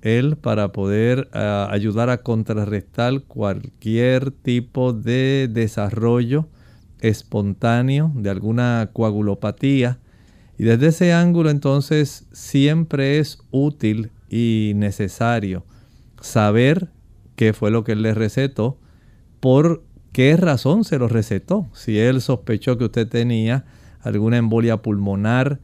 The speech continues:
si tenía alguna otra situación que a él le resultó preocupante. De acuerdo a eso,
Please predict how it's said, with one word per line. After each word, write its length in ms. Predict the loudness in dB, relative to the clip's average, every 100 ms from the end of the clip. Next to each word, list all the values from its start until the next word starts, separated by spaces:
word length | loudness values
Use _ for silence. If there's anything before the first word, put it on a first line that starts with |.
| -16 -20 _
si 380 | -18 0 2 2
tenía 340 | 2 0 2
alguna 280 | 2 2 0
otra 180 | 0 0
situación 680 | 0 0 -2 0 0 2
que 140 | 0 0
a 60 |
él 100 | 2
le 80 | 2
resultó 560 | 0 -2 -2 -2 -4 -4
preocupante. 1300 | -4 0 0 -2 -6 -8 -4 -2 0 -2 -4 -10 -12 -18 -20 -20 -20 -20 -8
De 240 | 0 2
acuerdo 680 | 2 0 0 2 2 2 2
a 80 | 2
eso, 380 | 2 -2 -6